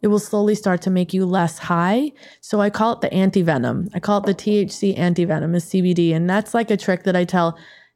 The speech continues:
everybody, that just to have it around, it helps to kind of take the high away, bring you back in,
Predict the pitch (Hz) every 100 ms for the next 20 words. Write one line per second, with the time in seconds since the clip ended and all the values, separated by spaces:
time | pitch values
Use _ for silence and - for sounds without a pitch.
0 | _ 196 185 180 185 240 311 262 208 262
1 | - 226 240 233 226 196 180 247 247 190
2 | 208 - - 214 208 196 185 - _ _
3 | - 226 220 220 190 202 196 180 180 185
4 | 190 190 190 180 170 180 180 214